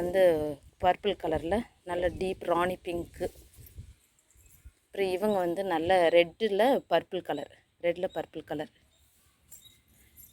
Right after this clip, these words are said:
இது வந்து வேரிகேட்டட். இது நம்ம already பார்த்துட்டோம். இனி பூக்கள், அ,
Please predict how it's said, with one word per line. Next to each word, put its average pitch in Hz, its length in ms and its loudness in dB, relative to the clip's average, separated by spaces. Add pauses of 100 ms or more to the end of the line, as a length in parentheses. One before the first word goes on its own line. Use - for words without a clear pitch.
(840)
இது 214 220 4
வந்து 202 220 2
வேரிகேட்டட். 185 560 2 (880)
இது 190 140 -6
நம்ம 180 160 0
already 175 300 4
பார்த்துட்டோம். 180 380 0
இனி 196 140 0 (300)
பூக்கள், 190 340 -2 (280)
அ, - 20 2